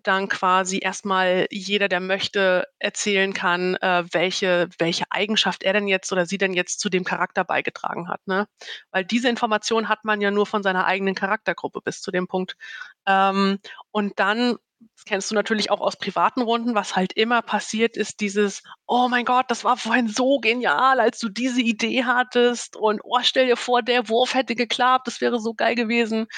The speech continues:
Ähm, oder: „Oh, ich hätte niemals kommen sehen, X Y.“ Ähm, und diese Unterhaltungen entstehen dann, ja? Und dann durchlebt man einfach noch mal so diese, diese verbindenden Momente,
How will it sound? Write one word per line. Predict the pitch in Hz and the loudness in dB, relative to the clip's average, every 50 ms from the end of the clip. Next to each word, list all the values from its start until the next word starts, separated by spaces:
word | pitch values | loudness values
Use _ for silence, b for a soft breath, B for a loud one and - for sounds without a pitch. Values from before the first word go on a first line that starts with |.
| B B B B B B B B B B _ _ | B B B B B B B B B B _ _
Ähm, | 214 214 220 214 208 214 214 208 214 220 226 - _ _ _ _ _ _ _ _ - - | 0 2 2 2 2 0 0 -2 -4 -4 -6 -8 _ _ _ _ _ _ _ _ -8 -6
oder: | 202 196 208 - | -4 -2 -2 0
„Oh, | 214 233 | 0 0
ich | 226 - | 0 0
hätte | 247 220 233 226 | 0 2 2 2
niemals | 226 240 240 226 220 - | 2 2 2 2 2 0
kommen | - 240 233 240 233 | 0 0 0 0 2
sehen, | 214 226 220 - | 2 2 2 2
X | 220 214 - - | -2 -2 0 -2
Y.“ | 254 - - 214 185 185 185 202 240 320 - B B B B B B B B _ _ - | -2 -2 -2 -2 0 0 0 0 -4 -8 -12 B B B B B B B B _ _ 0
Ähm, | 226 220 226 240 226 240 247 240 240 226 - _ _ _ _ _ _ | 2 2 4 2 2 0 -2 -2 -2 -4 -6 _ _ _ _ _ _
und | - 220 214 - 220 | -4 -4 -2 -2 -2
diese | 226 226 269 | 0 2 2
Unterhaltungen | 233 240 240 214 185 185 208 214 240 240 208 | 2 2 0 0 0 0 0 0 0 0 0
entstehen | 185 185 - - 175 180 180 | 0 0 0 0 0 0 0
dann, | 180 180 180 190 185 - _ _ _ _ _ _ _ _ _ _ _ _ _ - | 0 0 -2 -2 -6 -12 _ _ _ _ _ _ _ _ _ _ _ _ _ -2
ja? | 208 202 214 254 285 - - | 0 0 2 0 -2 -2 -2
Und | 220 226 220 | -2 0 0
dann | 220 220 - - - - 214 214 - | 0 0 -2 -6 -10 -20 -20 -20 -14
durchlebt | - 226 190 - 233 214 - 208 214 208 240 277 320 - - | -12 -8 -2 0 0 0 0 0 0 2 2 2 0 0 -2
man | 277 262 - | -2 -2 0
einfach | - 202 226 240 240 240 | 0 0 0 0 -2 -2
noch | 240 | 0
mal | 233 240 220 | -2 -2 -2
so | 226 | -2
diese, | 202 220 202 214 220 214 214 B B B B B _ _ - | -4 -2 0 2 2 0 0 B B B B B _ _ -6
diese | 208 196 214 | -4 -2 -2
verbindenden | - - 220 190 - - 226 247 285 330 - _ 269 254 240 240 233 233 233 226 | 0 -2 -2 -4 -2 0 2 2 2 0 0 _ -2 0 2 2 2 0 0 -2
Momente, | 220 214 208 202 202 196 196 220 311 - - - 196 190 220 294 | 0 0 0 0 2 0 0 0 -2 -2 -2 0 2 2 2 0